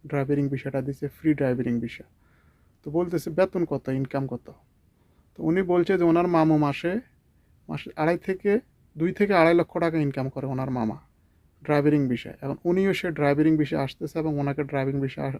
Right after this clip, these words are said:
আনতেছে। উনি ফ্রি ভিসা, বাইরে ড্রাইভিং করবে, এভাবে উনি ইনকাম করবে।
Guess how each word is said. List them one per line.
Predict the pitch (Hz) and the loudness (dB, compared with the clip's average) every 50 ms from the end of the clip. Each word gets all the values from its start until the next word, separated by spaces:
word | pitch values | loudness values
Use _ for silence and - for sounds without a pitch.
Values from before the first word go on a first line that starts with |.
| - _ - | -12 _ -10
আনতেছে। | 147 139 139 - 143 - - 196 233 233 - _ _ _ _ _ _ _ _ - | -8 -8 -8 -10 -14 -8 -4 -4 -4 -4 -4 _ _ _ _ _ _ _ _ -2
উনি | 147 156 151 | 0 0 0
ফ্রি | - - - - 202 185 | 0 -2 0 2 4 6
ভিসা, | 165 139 123 - 151 180 240 247 - _ _ - | 6 4 4 2 -2 -2 -4 -6 -10 _ _ -4
বাইরে | 143 135 135 143 143 143 151 147 | -2 2 2 4 4 4 4 2
ড্রাইভিং | 139 147 135 135 135 143 143 147 147 | 2 2 0 2 2 2 2 0 0
করবে, | - - 151 143 151 185 226 247 - _ _ _ _ _ _ _ _ | 0 0 -2 0 0 0 -2 -2 -6 _ _ _ _ _ _ _ _
এভাবে | - 139 143 143 139 147 | -2 0 2 2 2 2
উনি | 143 143 143 | 2 2 2
ইনকাম | 139 131 123 - 131 127 123 | 0 0 -2 -2 -4 -4 -4
করবে। | - 117 - - - | -4 -6 -8 -8 -12